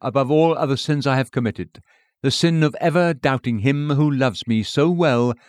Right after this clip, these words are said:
that he would sooner die than I should perish, and he did die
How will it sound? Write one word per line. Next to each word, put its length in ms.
that 140
he 80
would 180
sooner 320
die 500
than 140
I 100
should 240
perish, 480
and 140
he 60
did 280
die 340